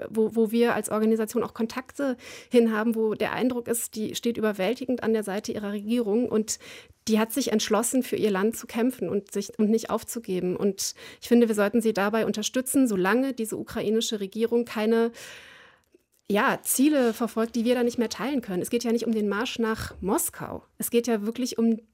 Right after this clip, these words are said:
die Verteidigung des Territoriums und um den Versuch, vielleicht auch Gebiete zurückzugewinnen.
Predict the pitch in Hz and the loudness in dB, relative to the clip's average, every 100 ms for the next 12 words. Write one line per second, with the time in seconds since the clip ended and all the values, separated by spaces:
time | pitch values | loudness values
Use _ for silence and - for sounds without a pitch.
0 | - 214 220 214 - 208 247 240 240 233 | -8 -4 -4 -4 -4 -2 0 2 0 0
1 | 240 220 220 233 233 247 254 226 214 214 | -2 -2 0 0 2 2 2 0 2 2
2 | 214 - 196 214 262 - - - 180 220 | 2 0 -4 -2 -2 -4 -16 -4 0 0
3 | - 220 - 208 226 233 - 262 - 156 | -2 -4 -2 -2 -4 -6 -6 -8 -8 -8
4 | 147 156 175 | -4 -4 -4